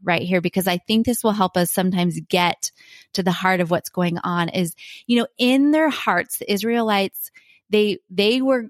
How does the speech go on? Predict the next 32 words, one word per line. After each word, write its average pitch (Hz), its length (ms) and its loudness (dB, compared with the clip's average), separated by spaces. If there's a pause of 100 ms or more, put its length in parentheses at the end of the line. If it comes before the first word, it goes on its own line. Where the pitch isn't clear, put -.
(120)
they 214 180 2
were 214 120 0
created 240 1040 -2
to 202 160 0
want 202 420 0
rule, 190 340 2
boundaries, 165 460 0
and 170 100 -2
limitations, 160 720 -4
right? 190 160 -4
We 226 160 0
were 240 120 2
created 226 460 0
in 254 80 2
the 254 120 0
image 226 220 0
of 196 160 -4
God. 190 460 -4 (380)
God 220 240 -2
made 247 340 2 (100)
order 220 500 2
and 185 240 -4
structure. - 640 -4
We 185 160 0
see 233 380 0
that 175 260 -2 (340)
in 202 120 0
the 202 100 2
Garden 202 320 2
of 196 140 0
Eden. 185 540 -2 (520)
But, 233 220 0